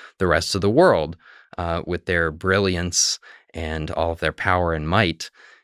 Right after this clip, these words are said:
And, uh, you know, over time, this, this also gets picked up again by the Puritans, and, and they add this distinctly religious cast to it.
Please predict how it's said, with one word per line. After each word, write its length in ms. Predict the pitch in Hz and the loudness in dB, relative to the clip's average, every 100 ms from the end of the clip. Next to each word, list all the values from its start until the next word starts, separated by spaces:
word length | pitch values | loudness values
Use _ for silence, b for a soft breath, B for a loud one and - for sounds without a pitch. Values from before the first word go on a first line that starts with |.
| b | b
And, 400 | 92 92 87 87 | 0 2 2 0
uh, 200 | 87 - - | -4 -10 -8
you 120 | 80 | 0
know, 200 | 92 82 | 2 4
over 260 | 73 104 92 | 4 2 2
time, 460 | - 120 113 107 | 2 4 4 4
this, 260 | 95 85 - | 2 0 -2
this 220 | 82 - | -4 -4
also 460 | 76 - 82 76 69 | -4 -2 0 0 -2
gets 320 | 73 76 - _ - | -8 -8 -10 _ -10
picked 200 | 87 - | -4 -2
up 140 | 80 | -2
again 400 | 82 90 110 98 | -2 2 4 4
by 160 | - 82 | 0 -4
the 100 | 76 | -6
Puritans, 600 | - 185 165 147 127 104 | 0 2 2 2 0 0
and, 240 | 87 82 - | -2 -2 -6
and 220 | 82 76 | -10 -8
they 120 | 78 | -10
add 260 | - 78 78 | -8 -6 -4
this 380 | 76 - - - | -4 -4 -6 -10
distinctly 560 | - - - 95 87 | -12 -10 -6 -4 -2
religious 540 | 78 78 95 135 113 - | -4 0 2 2 2 0
cast 480 | - 95 90 - - | 2 2 2 -2 -2
to 160 | 92 | 0
it. 180 | 85 82 | 0 -2